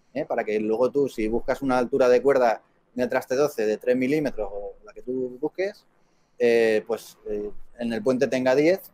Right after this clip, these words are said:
y, y, y bueno, y esté la cosa compensada. Lo puedes hacer así, puedes, eh, pegar, eh,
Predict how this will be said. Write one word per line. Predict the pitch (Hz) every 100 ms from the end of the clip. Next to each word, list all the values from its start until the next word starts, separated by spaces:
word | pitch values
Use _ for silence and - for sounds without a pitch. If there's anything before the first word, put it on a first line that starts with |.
| 127
y, | 117 110
y, | 110 104 104
y |
bueno, | 113 120 113 143
y | 117
esté | 107 123
la | 120 120
cosa | 123 131 120 113 107
compensada. | 110 107 98 - 123 107 92 -
Lo | 104
puedes | 113
hacer | 117 127
así, | 127 - 170 190 - _ _ _ -
puedes, | 123 120 - -
eh, | 120 117 113 113 -
pegar, | 117 117 117 117 117
eh, | 117